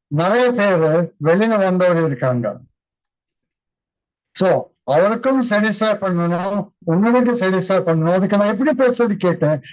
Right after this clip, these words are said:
அதுக்கு அவங்க சொன்னாங்க, "இங்கிலீஷ்ல பேசுங்க."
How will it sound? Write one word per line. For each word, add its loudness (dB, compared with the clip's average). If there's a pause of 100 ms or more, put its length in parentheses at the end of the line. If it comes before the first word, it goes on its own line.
(120)
அதுக்கு 0
அவங்க 2
சொன்னாங்க, 0 (340)
"இங்கிலீஷ்ல 0
பேசுங்க." -4